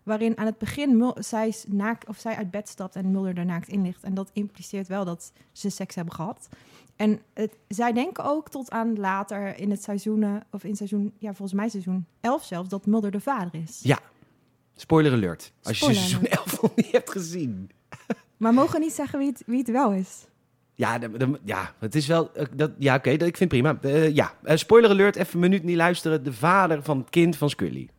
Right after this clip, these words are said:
Speaker 1: Is de cigarette smoking man.
Speaker 2: Ja.
Speaker 1: De,
Speaker 2: Maar daar
Speaker 1: dus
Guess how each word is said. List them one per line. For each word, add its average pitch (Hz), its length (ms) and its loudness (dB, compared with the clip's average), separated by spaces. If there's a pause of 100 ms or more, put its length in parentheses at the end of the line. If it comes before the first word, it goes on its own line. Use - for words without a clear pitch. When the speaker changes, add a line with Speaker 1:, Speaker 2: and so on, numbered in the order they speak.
(340)
Speaker 1:
Is 247 160 -4
de 226 100 -4
cigarette 226 440 -4
smoking 214 360 0
man. 180 360 -2
Speaker 2:
Ja. 170 120 -12 (720)
Speaker 1:
De, 214 220 0
Speaker 2:
Maar 214 100 0
daar - 0 -
Speaker 1:
dus 208 80 4